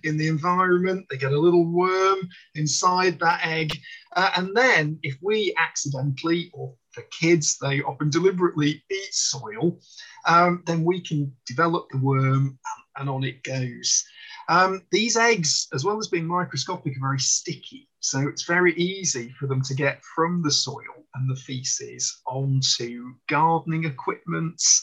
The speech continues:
uh, maybe on the end of your pen that you're absentmindedly sucking while doing your allotment planning,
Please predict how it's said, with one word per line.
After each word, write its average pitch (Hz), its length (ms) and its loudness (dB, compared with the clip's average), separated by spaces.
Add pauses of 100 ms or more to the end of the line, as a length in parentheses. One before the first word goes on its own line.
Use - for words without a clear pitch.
uh, 120 260 -2
maybe 151 380 4
on 143 240 2
the 143 100 0
end 151 240 -2
of 135 100 -4
your 127 140 -6 (220)
pen 160 340 2 (160)
that 135 80 -6
you're 143 220 2
absentmindedly 147 760 0
sucking 170 640 -4
while 139 140 -2
doing 156 240 0
your 156 160 -2
allotment 160 460 -2 (160)
planning, 160 480 2